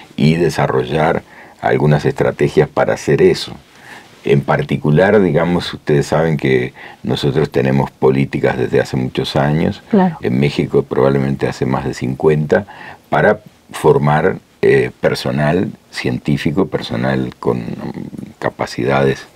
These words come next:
Speaker 1: incorporadas al desarrollo de la tecnología. México es pionero, digamos, en la concesión de becas a nivel nacional e internacional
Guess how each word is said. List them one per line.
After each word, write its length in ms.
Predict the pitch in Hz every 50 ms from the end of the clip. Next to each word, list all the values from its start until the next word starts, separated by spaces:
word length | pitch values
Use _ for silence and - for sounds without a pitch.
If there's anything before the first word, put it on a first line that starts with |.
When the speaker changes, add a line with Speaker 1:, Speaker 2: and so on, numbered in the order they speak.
| - - - - -
Speaker 1:
incorporadas 920 | - 67 64 - - - - - - 67 64 64 65 67 67 67 65 65 - - - _ -
al 200 | - - 67 67
desarrollo 480 | - 143 - - - - - 67 - 143
de 60 | 120
la 100 | 120 -
tecnología. 800 | - - - - 127 127 123 127 - - 120 123 120 - - - - _ - - - - - - - - -
México 420 | - - 71 73 - 85 71 71
es 80 | - -
pionero, 560 | - - 73 71 69 78 87 90 87 85 78
digamos, 480 | 71 69 65 71 73 73 71 71 - -
en 220 | 64 67 69 69 69 69
la 200 | - 64 57 -
concesión 640 | - - 65 65 - - - - - 80 76 73 71
de 100 | 69 67
becas 460 | 67 82 82 71 - - 87 87 - -
a 40 |
nivel 320 | - - - 117 135 - -
nacional 480 | 120 110 - - 57 62 67 71 71
e 40 | 71
internacional 800 | 69 60 - - - - 58 - - - - - 73 - 170 -